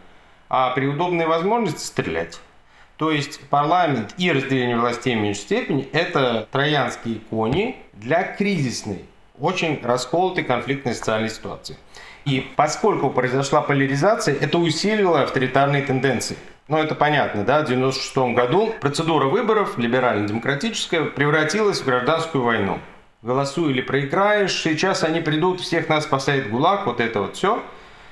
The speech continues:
Когда ты находишься в антагонистической ситуации,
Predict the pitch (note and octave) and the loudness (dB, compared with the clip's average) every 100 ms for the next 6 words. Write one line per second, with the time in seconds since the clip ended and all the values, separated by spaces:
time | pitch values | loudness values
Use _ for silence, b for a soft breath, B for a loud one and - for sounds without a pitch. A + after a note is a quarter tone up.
0 | B - C3+ C#3+ E3+ B2+ G2 - C#3 C3+ | B 0 2 2 2 2 -2 -6 -2 -2
1 | B2+ C3+ - A2 C3 C3 C3+ C3 B2+ A#2+ | 0 -4 -4 -2 -2 0 0 0 0 -2
2 | - A3+ A#3 A#3 - F3 C#3 C#3+ A2 F2+ | -6 -4 -2 0 -2 -2 0 2 2 0
3 | G2 | -8